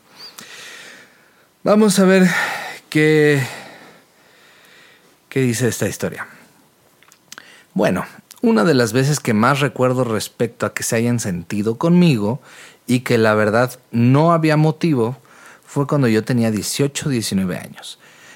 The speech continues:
Mi papá me decía que mi hermano era muy conflictivo y que eso le pesaba mucho, que solo quería poner en contra a todos como familia. Así que en mi mente pensé que la mejor opción era regalarle un libro,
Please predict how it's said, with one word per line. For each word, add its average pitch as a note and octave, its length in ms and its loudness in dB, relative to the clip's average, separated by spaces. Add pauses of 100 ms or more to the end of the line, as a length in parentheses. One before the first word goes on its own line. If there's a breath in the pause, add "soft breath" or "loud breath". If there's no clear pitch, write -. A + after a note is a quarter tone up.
Mi D3 140 0
papá E3 280 0
me G#3 120 4
decía F#3 300 0
que E3 100 0
mi C#3 80 2
hermano C3+ 320 2
era D3 100 0
muy C3+ 320 2
conflictivo B2+ 720 -4
y A2 140 -8
que C3 200 -2
eso D3 360 -4
le G#2+ 160 -6
pesaba F#2 380 -10
mucho, C#3+ 400 -4 (500 loud breath)
que C3 140 -2
solo F#3+ 320 0
quería D3+ 320 0
poner C3+ 240 0
en C3+ 120 0
contra C3 520 -2
a G2+ 100 -4
todos B2 400 -4
como F#2 240 -6
familia. F2 500 -8 (720 loud breath)
Así G3 260 -4
que F#3+ 120 0
en D3 100 2
mi D3 100 6
mente D#3+ 360 4
pensé C3 280 -2
que C3 120 -2
la A#2+ 80 0
mejor B2 320 0
opción B2 320 -2
era A#2+ 340 -2
regalarle F2 600 -6
un A#2 120 0
libro, F3+ 320 2